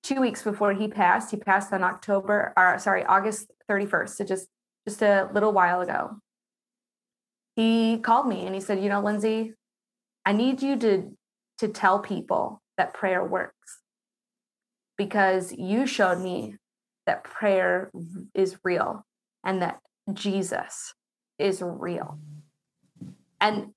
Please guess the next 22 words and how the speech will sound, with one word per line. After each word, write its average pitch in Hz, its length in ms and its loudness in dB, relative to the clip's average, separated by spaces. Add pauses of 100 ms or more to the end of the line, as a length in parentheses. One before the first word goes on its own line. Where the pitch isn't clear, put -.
(140)
I 214 100 4
tell 240 260 4
you 262 200 2
that 196 460 4 (140)
because 190 760 -2
he - 180 -6
never 190 380 2
commented 185 580 0
on 180 140 0
my 175 120 0
videos 180 800 -2 (260)
and 190 140 -4
he 180 60 -6
never 180 280 0
participated 196 880 -2
in 180 140 -2
the 175 80 0
discussion, - 880 -6 (1300)
but 202 120 4
he 185 120 2
knew 190 240 2
me 208 420 -2